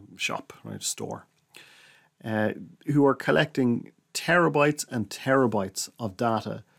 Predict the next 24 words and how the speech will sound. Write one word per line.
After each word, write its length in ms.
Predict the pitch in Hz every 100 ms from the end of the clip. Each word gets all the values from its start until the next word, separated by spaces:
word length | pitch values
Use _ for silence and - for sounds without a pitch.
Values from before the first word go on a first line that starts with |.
| _ - -
from 220 | - 110
customers. 640 | 104 120 - 117 - - - _ _ _
You 60 | -
know, 80 | 143
when 100 | 147
you 80 | 123
go 100 | 131
in 100 | 127
with 100 | 120
your 100 | 110
loyalty 380 | 113 120 117
card, 340 | 101 104 98 - -
it's 160 | - -
not 160 | 127
just 240 | - 117 -
you 160 | 113
kind 240 | 104 - 107
of 180 | 98 - -
getting 320 | - 98 107 95
coupons 480 | - 127 107 104 -
to 60 |
get 180 | 104 -
money 180 | 107 104
off. 260 | 113 113